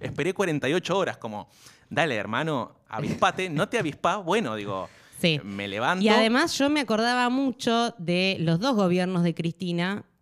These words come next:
Speaker 2: cuando les, y en el de Néstor también, cuando les iba mal en una elección,
Speaker 1: Sí.
Speaker 2: o sea, picaba la pelota al toque y Cristina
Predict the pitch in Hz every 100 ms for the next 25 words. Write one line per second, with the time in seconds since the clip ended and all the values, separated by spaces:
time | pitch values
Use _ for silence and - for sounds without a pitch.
0 | _ - 165 170 165 160 160 - 185 170
1 | 175 180 180 190 208 247 330 - 240 226
2 | 240 247 220 220 - 190 175 180 202 -
3 | 370 415 254 247 233 190 208 180 151 -
4 | 208 247 330 - - 190 - _ - 151
5 | - 185 175 - _ 202 - 262 330 247
6 | 175 170 190 226 185 151 233 233 254 170
7 | 151 - 196 - 185 - - 330 349 359